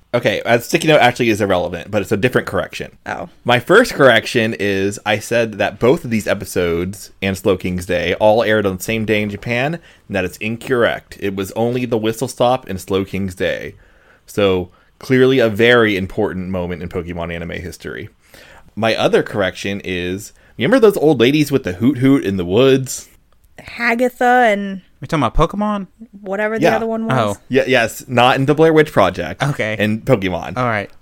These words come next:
Speaker 1: I said their names were Hagatha and Agatha. I was mistaken. Apparently, their names were Hagatha and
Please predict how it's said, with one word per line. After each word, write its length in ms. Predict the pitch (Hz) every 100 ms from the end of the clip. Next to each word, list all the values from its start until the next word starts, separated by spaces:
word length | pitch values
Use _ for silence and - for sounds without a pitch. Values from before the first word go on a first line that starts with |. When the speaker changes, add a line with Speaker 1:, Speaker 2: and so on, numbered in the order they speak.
| -
Speaker 1:
I 140 | 113 120
said 220 | 139 143
their 120 | 139
names 260 | 127 127 120
were 140 | 110
Hagatha 640 | 104 110 120 - 123 113 -
and 160 | 95 - -
Agatha. 680 | 123 113 95 85 71 80 - - - - - -
I 140 | 120
was 180 | 104 95
mistaken. 560 | 90 - 120 90 60 - _
Apparently, 500 | - 123 147 92 92
their 140 | 90
names 300 | 92 90 87 95
were 120 | 87
Hagatha 540 | 101 95 87 92 90
and 240 | 85 82